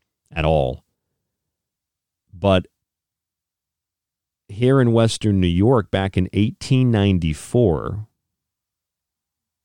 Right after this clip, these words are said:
the people of Buffalo, about an hour from me, saw a mirage.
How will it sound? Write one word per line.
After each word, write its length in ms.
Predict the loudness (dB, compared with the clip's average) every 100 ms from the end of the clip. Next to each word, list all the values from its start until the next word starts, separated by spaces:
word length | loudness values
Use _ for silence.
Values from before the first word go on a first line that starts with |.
| _ _ _ _ _ _ _ _ _ -12
the 80 | -4
people 460 | 0 0 0 -2
of 180 | -2 -2
Buffalo, 800 | -2 -2 -2 -4 -4 -6 -8 -12 _ _ _ _
about 140 | -4 -2
an 100 | 0
hour 560 | 0 0 0 -2 -4 -10 _
from 240 | -6 -2
me, 380 | 0 -2 -4 -10 _ _ _ _ _ _ _ _ _ _ _
saw 480 | -8 -2 0 0 0 -2
a 60 |
mirage. 960 | -2 0 0 2 2 -2 -4 -8 -8 -14